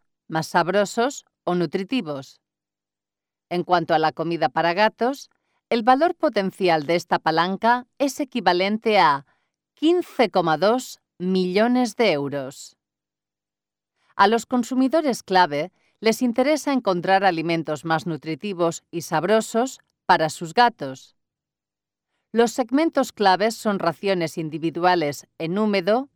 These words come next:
y super premium en seco. En España existen seis coma un millones de hogares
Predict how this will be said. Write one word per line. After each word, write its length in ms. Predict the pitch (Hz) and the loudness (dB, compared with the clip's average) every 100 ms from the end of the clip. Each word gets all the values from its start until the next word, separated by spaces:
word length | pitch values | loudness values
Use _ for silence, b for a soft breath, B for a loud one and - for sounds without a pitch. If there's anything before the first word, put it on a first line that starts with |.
| _ | _
y 120 | 190 | -10
super 400 | - 202 - 147 | -8 -6 -6 -6
premium 480 | - 190 175 170 147 | -2 0 2 0 -4
en 120 | 143 | -8
seco. 500 | - 220 190 160 139 _ _ _ _ _ _ _ _ - | -4 -2 -2 -4 -10 _ _ _ _ _ _ _ _ -4
En 200 | 196 170 | 0 0
España 640 | 156 - 240 240 233 240 b b b | -2 2 4 4 0 0 b b b
existen 720 | 220 - 269 240 - 196 185 _ _ | -6 -4 -2 -2 0 -2 -2 _ _
seis 480 | - 294 311 - | -2 0 2 -2
coma 320 | - 247 208 185 | 0 2 4 4
un 300 | 214 214 185 | 4 2 2
millones 540 | 180 190 185 156 135 | 0 2 2 0 -4
de 120 | 160 | -4
hogares 560 | 147 208 220 226 262 | 2 4 6 4 -2